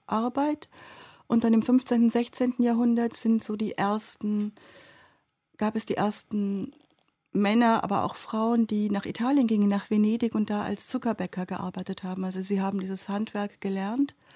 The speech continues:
Und, ähm, wenn sie im Ausland Glück gemacht haben, sind sie aber wieder zurückgekommen. Man nennt sie heute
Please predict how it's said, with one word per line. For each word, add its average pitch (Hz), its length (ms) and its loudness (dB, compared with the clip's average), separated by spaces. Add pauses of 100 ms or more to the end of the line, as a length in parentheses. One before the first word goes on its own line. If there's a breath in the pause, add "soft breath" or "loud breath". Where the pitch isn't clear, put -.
(800 soft breath)
Und, 202 600 -2 (140)
ähm, 190 580 -6 (320)
wenn 240 300 8
sie 277 160 2
im 220 100 2
Ausland 196 720 0 (340)
Glück 254 360 0
gemacht 233 400 0
haben, 220 240 2
sind 226 260 2
sie - 80 0
aber 214 160 0
wieder 220 200 2
zurückgekommen. 196 800 0 (280 loud breath)
Man 208 100 2
nennt 233 160 4
sie 240 160 2
heute 214 560 2